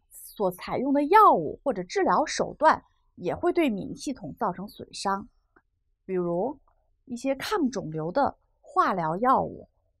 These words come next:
还有放射性的治疗，都会对免疫细胞造成不可逆转的损伤。当然，还有精神的因素。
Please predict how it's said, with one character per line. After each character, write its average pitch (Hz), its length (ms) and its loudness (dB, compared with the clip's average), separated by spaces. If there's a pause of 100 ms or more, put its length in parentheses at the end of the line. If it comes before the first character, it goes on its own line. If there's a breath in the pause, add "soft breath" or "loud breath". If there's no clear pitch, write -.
(100)
还 208 200 -6
有 240 140 2
放 359 300 6
射 262 180 0
性 220 220 -8
的 170 100 -8
治 240 220 -8
疗， 151 340 -6 (380)
都 320 160 4
会 294 180 0
对 196 320 -4 (140)
免 190 180 -8 (100)
疫 190 40 -10
细 - 200 -4
胞 214 400 0
造 220 160 -4
成 175 160 -10
不 220 140 -10
可 165 160 -8
逆 247 220 -2
转 185 180 -8
的 165 80 -14
损 - 260 -16
伤。 160 300 -6 (3750)
当 302 180 0
然， 214 320 0 (100)
还 - 200 -4
有 208 160 2
精 330 260 -4
神 202 160 -6
的 160 120 -8
因 170 200 -8
素。 - 280 -18